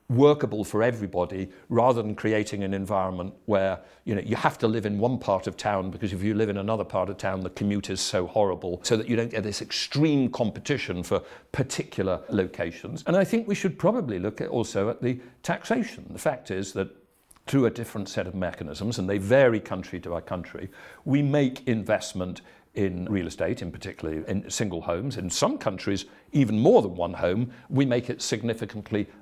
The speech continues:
advantaged versus other sorts of, uh, investment. And I think we should rebalance that, uh, in some way. So I think we've got to use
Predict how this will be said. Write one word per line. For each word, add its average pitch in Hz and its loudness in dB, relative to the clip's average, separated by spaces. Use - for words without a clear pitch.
advantaged 104 0
versus 101 -2
other 92 -2
sorts - -6
of, 87 -4
uh, 107 -2
investment. 165 -2
And 101 -6
I 95 0
think 95 -8
we 98 -4
should 92 -4
rebalance 98 -2
that, 95 -4
uh, 104 -2
in 110 -2
some 120 -2
way. 143 0
So 120 0
I 113 2
think 180 -2
we've 131 -2
got 123 4
to 113 -2
use 101 0